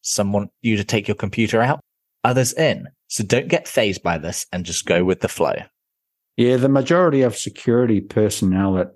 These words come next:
Speaker 2: airports have had their humour settings set to zero as part of their job description.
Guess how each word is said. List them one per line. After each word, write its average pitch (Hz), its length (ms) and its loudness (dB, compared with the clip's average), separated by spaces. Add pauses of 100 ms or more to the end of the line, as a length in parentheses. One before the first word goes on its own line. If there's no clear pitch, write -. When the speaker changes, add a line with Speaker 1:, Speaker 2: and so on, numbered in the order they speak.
Speaker 2:
airports 101 520 0
have 90 160 -2
had 104 220 0
their 90 200 2
humour 101 380 0
settings 90 500 0
set - 280 -2
to 85 80 -2
zero 85 600 2
as 78 160 -2
part 87 300 -2
of 76 140 -4
their 80 140 0
job 87 340 -2
description. - 680 -4